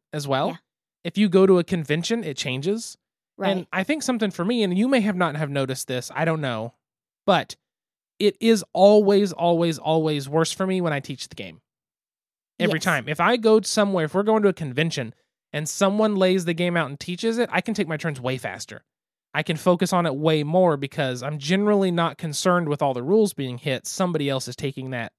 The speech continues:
Speaker 1: over. And to me, it reminds me a lot of conversations about people where they say, "Hey, I'm D Ming this game. I would really love to play one as a player."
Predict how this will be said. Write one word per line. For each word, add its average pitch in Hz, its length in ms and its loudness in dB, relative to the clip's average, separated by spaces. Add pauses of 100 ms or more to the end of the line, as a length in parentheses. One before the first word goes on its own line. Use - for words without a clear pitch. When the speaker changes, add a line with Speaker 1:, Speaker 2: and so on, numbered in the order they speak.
(140)
Speaker 1:
over. 120 360 -6 (360)
And 170 140 -4
to 202 80 2
me, 233 360 0
it 185 40 0
reminds 180 580 0
me 202 80 -2
a 180 80 0
lot 165 240 4
of 147 60 -6
conversations 160 640 -2
about 131 280 -4
people 151 240 -6
where 151 100 -2
they 143 100 -4
say, 135 180 -6
"Hey, 202 360 2 (400)
I'm 202 200 0
D 196 220 2
Ming 180 220 0
this 139 180 -6
game. 170 400 0
I 139 80 -4
would 147 240 -6
really 185 240 4
love 156 240 -2
to 156 80 -8
play 151 180 -2
one 139 180 -4
as 120 120 -8
a 104 60 -10
player." - 580 -12